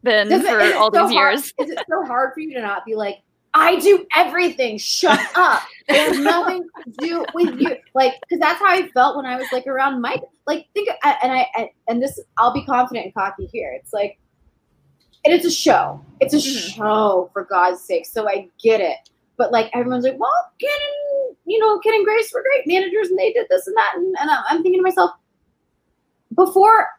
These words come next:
Speaker 2: and, and I might be giving myself way too much credit. Maybe it's the champagne talking already. But it's like
Speaker 3: <laughs> Give yourself credit.
Speaker 2: but,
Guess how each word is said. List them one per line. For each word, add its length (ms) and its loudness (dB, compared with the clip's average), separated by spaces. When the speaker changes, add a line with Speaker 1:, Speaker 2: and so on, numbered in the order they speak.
Speaker 2:
and, 180 2
and 200 4
I 100 0
might 220 -2
be 80 -2
giving 200 -8
myself 300 -12
way 140 -6
too 100 -20
much 180 -20
credit. 220 -8
Maybe 180 -4
it's 100 -8
the 40 -14
champagne 480 -6
talking 260 -2
already. 280 -4
But 180 2
it's 120 -4
like 180 4
Speaker 3:
<laughs> 120 -4
Give 20 -10
yourself 360 -2
credit. 520 -2
Speaker 2:
but, 320 4